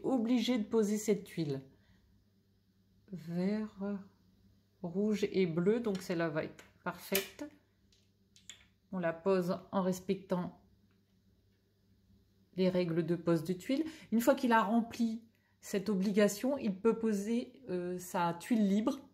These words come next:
Donc lui, il est dans les rouges. Il va chercher à remplir du rouge et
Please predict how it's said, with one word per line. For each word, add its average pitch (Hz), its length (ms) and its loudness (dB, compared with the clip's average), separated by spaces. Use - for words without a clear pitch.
Donc 170 400 -6
lui, 165 480 -4
il 185 220 2
est 185 100 4
dans 170 180 0
les 165 180 2
rouges. 247 600 0
Il 175 120 -4
va 170 140 -2
chercher 190 640 -4
à 185 100 0
remplir 208 800 -2
du 175 200 -2
rouge 170 420 -2
et 180 300 -2